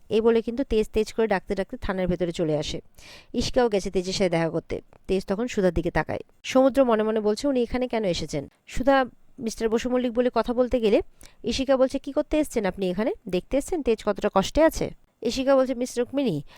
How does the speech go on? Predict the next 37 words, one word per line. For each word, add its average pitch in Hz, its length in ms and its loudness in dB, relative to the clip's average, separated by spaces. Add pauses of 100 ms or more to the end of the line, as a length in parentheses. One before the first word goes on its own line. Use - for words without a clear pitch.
(140)
আপনি 233 220 0
চাইলেও 247 440 2
কিন্তু 285 440 -2
তেজের 220 280 4
আর 214 100 4
কোনো 240 200 -2
ক্ষতি 220 220 0
করতে 202 220 0
পারবেন 160 320 2
না, 143 80 -6
কারণ 214 180 6
তেজের 208 300 4
পাশে 208 240 2
আমি 196 240 2
আছি, 175 400 -4
ইশিকা 202 300 0
ব্যানার্জি।" 160 460 -4 (420)
সুধা 277 360 6
অবাক 220 200 4
হয় 294 120 4
ইশিকার 208 340 2
কথা 190 200 2
শুনে। 180 280 -2 (240)
আর 196 100 2
এখানে 233 300 0
আজকের 202 280 -2
পর্ব 196 280 0
শেষ 190 240 -2
হয়ে 165 120 0
যায়। 147 200 -4 (280)
তো 196 80 -8
বন্ধুরা, 190 360 2 (420)
এই 233 160 2
ছিল 254 200 0
আজকের 208 320 2
পর্বের 190 340 4
রিভিউ। 170 380 0